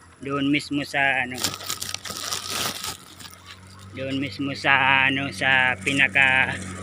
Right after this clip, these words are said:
pinaka main road, highway.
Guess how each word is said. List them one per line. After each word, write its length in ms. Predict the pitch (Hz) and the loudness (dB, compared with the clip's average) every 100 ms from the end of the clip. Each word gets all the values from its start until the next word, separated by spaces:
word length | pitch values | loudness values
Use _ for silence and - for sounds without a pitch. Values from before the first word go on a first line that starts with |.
| - - - - - - - - 92 - - - - - - | -10 -8 -8 -8 -6 -6 -4 -2 0 2 4 4 4 4 4
pinaka 420 | 139 139 147 143 | 6 6 6 6
main 260 | 160 165 165 | 6 6 6
road, 220 | 160 147 131 - - - | 4 2 0 -8 -8 -2
highway. 480 | 156 156 151 147 135 | 4 4 6 4 4